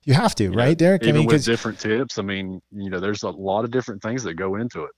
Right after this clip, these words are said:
Speaker 1: Yeah, you can quickly determine if it's gonna try to oil can on you, right?
Speaker 2: Yep,
Speaker 1: Um,
Speaker 2: exactly.
Speaker 1: you know,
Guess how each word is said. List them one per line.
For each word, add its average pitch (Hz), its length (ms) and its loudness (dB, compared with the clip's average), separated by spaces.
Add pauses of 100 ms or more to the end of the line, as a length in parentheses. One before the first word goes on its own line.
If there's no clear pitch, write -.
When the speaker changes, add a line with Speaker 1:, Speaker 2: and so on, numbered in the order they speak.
(160)
Speaker 1:
Yeah, 190 180 -2
you 113 160 -2
can 131 140 0
quickly 135 360 2
determine 117 480 0
if 104 160 -4
it's 135 100 -4
gonna 98 360 0
try 113 240 4
to 95 80 -2
oil 110 260 4
can 127 240 0
on 131 160 2
you, 135 180 -2 (240)
right? 117 360 -2
Speaker 2:
Yep, 113 160 -2
Speaker 1:
Um, 98 400 -2 (200)
Speaker 2:
exactly. 90 420 -2
Speaker 1:
you 110 60 2
know, 104 200 0